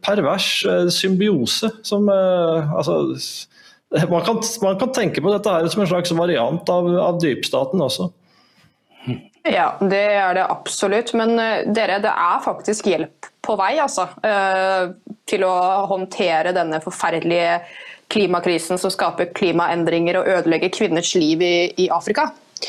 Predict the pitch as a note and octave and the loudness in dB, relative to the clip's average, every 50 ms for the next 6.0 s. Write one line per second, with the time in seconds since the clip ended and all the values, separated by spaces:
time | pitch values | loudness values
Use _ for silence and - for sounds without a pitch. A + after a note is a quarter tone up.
0 | - - - - - - - A3+ A3+ A3 A3 A3+ A3+ A3 A3 - B3 A3+ A3+ A3 | -10 -10 -10 -10 -8 -4 -2 0 2 2 2 2 0 0 0 0 0 0 2 0
1 | A3 A3 A3 A3 A3 A3 A3 A3 A3 G#3+ A3 G#3+ A3 B3 - - _ _ _ _ | 2 2 2 2 2 2 2 4 4 4 2 2 0 -2 -6 -12 _ _ _ _
2 | - - A3 A#3+ C#4 C4 G#3+ F#3+ F3 F#3 C#4 F#4 F#4+ - - - A#3 A#3+ B3 B3 | -6 -2 0 2 2 2 2 0 0 0 0 0 -2 -2 -2 0 2 2 2 2
3 | B3 B3 B3 A#3+ A#3+ B3 B3+ B3+ - A#3+ A3 - - - - D4 D#4 D#4+ E4 D#4+ | 2 2 2 2 2 0 0 -2 -2 -2 -2 -2 -4 -2 0 0 2 2 0 2
4 | D4 B3+ A#3+ A#3+ A#3+ A#3 A#3+ A#3+ A3 - B3+ B3 - B3 A3+ C4 - - A#3+ G3+ | 2 2 2 2 2 2 2 0 2 0 0 0 0 0 -2 -2 0 -2 0 0
5 | G3+ G3 A#3 A#3 - - B3 A#3+ - G#3+ F#3+ F#3 F#3+ G3 A3 B3 A#3+ G#3+ G3+ G3+ | 2 0 0 0 0 -2 -2 0 0 0 0 2 0 0 0 0 2 2 2 2